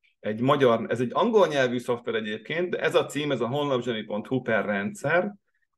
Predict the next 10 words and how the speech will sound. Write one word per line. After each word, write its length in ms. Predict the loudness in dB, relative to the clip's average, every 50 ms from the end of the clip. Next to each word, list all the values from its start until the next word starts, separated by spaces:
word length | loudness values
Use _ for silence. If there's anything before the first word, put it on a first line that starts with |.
| _ -2
ez, 260 | 0 2 2 2 2
ö, 420 | 2 4 4 4 2 2 0 0 -2 -4 -10 -18 _ _ _ _ _ _ _ _ _ _ _ _ _ _ _ _ _ _ _ _ _ _ _ _ _ _ _ _ _ _ _ _ _ _ _ _ _ _ _ _ _ _ _ _ _ _ _ _ _
beírom 560 | _ -16 -8 -4 -2 0 0 2 2 0 0
ide 140 | 0 0 -2
a 80 | -2 -2
címet 600 | -6 -10 -8 -6 -4 -2 -2 -4 -4 -6 -12 _ _ _ _ _ _ _ _ _ _ _ _
a 120 | -18 -18
chatbe, 600 | -12 -4 -2 -2 -2 -2 -2 -4 -2 -2 -4 -8 -12 _ _ _ _ _ _ _ _ _ _ _ _ _ _ _ _ _ _ _ _ _ _ _ _ _ _ _ _ _ _ _ _ _ _ _ _ _ _ _ _ _ _ _ _ _ _ _ _ _ _ _ _ _ _ _ _ _ _
per 260 | -16 -14 -14 -14 -14 -14
rendszer, 720 | -14 -12 -12 -14 -14 -14 -8 -6 -4 -4 -4 -4 -6